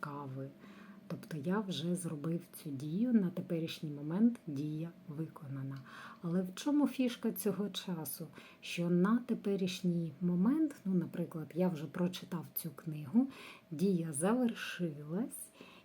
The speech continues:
і є її результат. Тобто, якщо я прочитав книгу, то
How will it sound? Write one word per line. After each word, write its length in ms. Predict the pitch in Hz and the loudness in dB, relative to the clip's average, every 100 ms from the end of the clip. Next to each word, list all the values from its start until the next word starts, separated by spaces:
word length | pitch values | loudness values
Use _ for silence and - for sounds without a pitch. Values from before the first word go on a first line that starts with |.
| - | -6
і 80 | 185 | -4
є 320 | 151 131 160 | -2 -2 2
її 500 | 190 233 202 131 160 | 2 6 4 4 -2
результат. 580 | 180 196 196 180 185 180 185 | -2 -2 -2 -2 -6 -10 -10
Тобто, 300 | - - - | -10 -8 -4
якщо 400 | 151 165 - - | -2 -2 -6 -2
я 100 | 160 | 0
прочитав 600 | 143 156 143 175 - 139 127 | 0 -6 -6 -6 -4 -6 -6
книгу, 720 | - 139 135 120 131 175 220 339 - - - - - - - _ | -12 -8 -6 -6 -2 4 4 2 -6 -20 -20 -20 -20 -20 -20 _
то 440 | 156 143 139 143 | 0 2 2 0